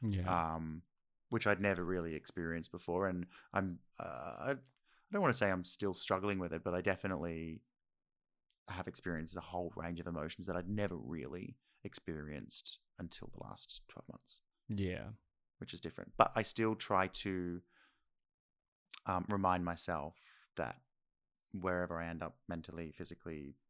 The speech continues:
Speaker 2: emotionally, whatever, is a result of decisions that I make. And that is, if I decide to wallow in it for four weeks, then I've only got myself to blame
Speaker 1: Yeah.
Speaker 2: for that.
Speaker 1: Which is very mature of you,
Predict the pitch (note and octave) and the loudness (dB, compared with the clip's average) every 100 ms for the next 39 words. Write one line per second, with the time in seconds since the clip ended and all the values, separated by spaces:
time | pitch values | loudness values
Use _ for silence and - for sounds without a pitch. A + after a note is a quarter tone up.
0 | _ _ F2+ D#2 D#2 D#2 D#2 D#2 C#2+ C#2+ | _ _ -6 -4 -4 -8 -8 -6 -8 -8
1 | D2 C2 - - C#2+ D#2+ E2+ E2+ G2 - | -10 -10 -12 -8 -6 -4 -6 -8 -10 -10
2 | - - F2 B1+ B1+ B1+ - E2 C#2 D2+ | -12 -12 -12 -8 -8 -8 -8 -8 -6 -8
3 | - - - - - F2 F2 D#2+ D2 - | -10 -12 -16 -12 -8 -6 -6 -8 -8 -8
4 | E2+ E2 D#2+ E2 F2 C2+ - - C2+ A#1+ | -8 -6 -8 -6 -6 -8 -8 -6 -4 -4
5 | G2 _ _ _ _ _ _ _ F#2+ D2 | -8 _ _ _ _ _ _ _ -4 -2
6 | - C3 - - - _ _ _ - F#2+ | -2 -6 -8 -8 -10 _ _ _ -12 -8
7 | D#2+ F#2+ - F2+ - - - - - - | -8 -10 -12 -12 -12 -12 -12 -12 -14 -14
8 | - G1+ - - _ - G#2 F#2 E2+ - | -10 -10 -10 -14 _ -2 0 0 -2 -8
9 | - _ _ _ _ _ _ _ _ _ | -12 _ _ _ _ _ _ _ _ _
10 | _ A2+ G2+ G#2 A2+ A2 F2+ E2+ G#2+ F#2+ | _ -2 2 4 6 6 6 2 4 4
11 | E2+ E2+ F2+ | 4 2 0